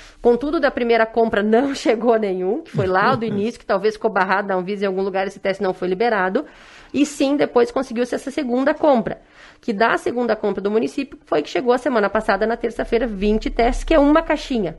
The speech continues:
Speaker 1: vem vinte testes numa caixinha. Foi comprado mais, contudo, não chegaram.
Speaker 2: Uhum.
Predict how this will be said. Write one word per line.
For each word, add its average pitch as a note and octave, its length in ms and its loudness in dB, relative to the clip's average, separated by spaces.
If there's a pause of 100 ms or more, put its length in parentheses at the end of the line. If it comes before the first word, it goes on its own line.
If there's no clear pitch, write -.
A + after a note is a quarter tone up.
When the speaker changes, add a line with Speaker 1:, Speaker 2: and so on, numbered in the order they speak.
(140)
Speaker 1:
vem G3 200 0
vinte A3 280 -4
testes G#3 280 -4
numa A3 160 0
caixinha. G3 460 -4 (420)
Foi C4 220 2
comprado A#3 540 0
mais, A#3+ 320 0
contudo, D4+ 440 -4
não G#3+ 340 2
chegaram. B3+ 500 -2 (140)
Speaker 2:
Uhum. A2 200 -6